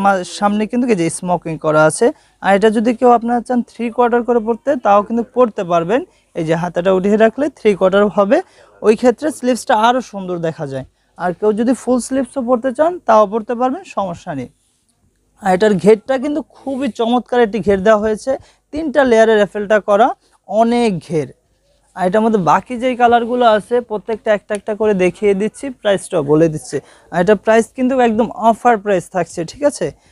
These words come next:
এটা হচ্ছে আমাদের দোকান প্রাইস এক হাজার টাকা। আর যারা হচ্ছে সুমুজ ব্লগস YouTube চ্যানেল দেখে আসবে, তাদের জন্য হচ্ছে নয়শো টাকা, একশো টাকা ডিসকাউন্ট পেয়ে যাবেন চ্যানেলের কথা মেনশন করলে, ঠিক আছে? এই যে ঘেরটা কিন্তু অনেক, আর এই যে স্লিভসটা কিন্তু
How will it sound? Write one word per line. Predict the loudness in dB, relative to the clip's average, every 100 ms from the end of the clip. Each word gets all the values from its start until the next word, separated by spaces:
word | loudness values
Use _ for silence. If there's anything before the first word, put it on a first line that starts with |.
| _ _
এটা | 0 2 2
হচ্ছে | 2 2 2
আমাদের | 4 0 0 -4
দোকান | -2 -4 -2
প্রাইস | -2 2 0
এক | 2
হাজার | 0 0 0
টাকা। | -2 0 0
আর | 0
যারা | 0 0
হচ্ছে | -2 -6 -4
সুমুজ | -2 0 -2 0
ব্লগস | 2 2 0 _ _ -6
YouTube | -2 0 -2 -4 -2
চ্যানেল | 0 2 2
দেখে | 4 0
আসবে, | 2 -4 -2
তাদের | -2 -2 -4
জন্য | -2 -2
হচ্ছে | -4 -6 -2
নয়শো | -4 -4 -4
টাকা, | -2 -4
একশো | -6 -4
টাকা | 2 2 2
ডিসকাউন্ট | -2 0 0 2
পেয়ে | 2 4
যাবেন | 4 4 0 _ _ _ -4
চ্যানেলের | 0 2 2 0
কথা | 0 0
মেনশন | -2 -6 -8 -4
করলে, | -2 -2
ঠিক | 0 -2
আছে? | -2 -12 -16 _ _ _ 0
এই |
যে | 2 4
ঘেরটা | 4 2 0 -2
কিন্তু | 0 -2 -4 -6 -2 0
অনেক, | 0 -2 -6 _ _ _ _ _ _ _ _ _ _ _ _ _ _ _ _ _ _ -2
আর | 2
এই |
যে | 2 2
স্লিভসটা | 0 0 -2 -2
কিন্তু | -2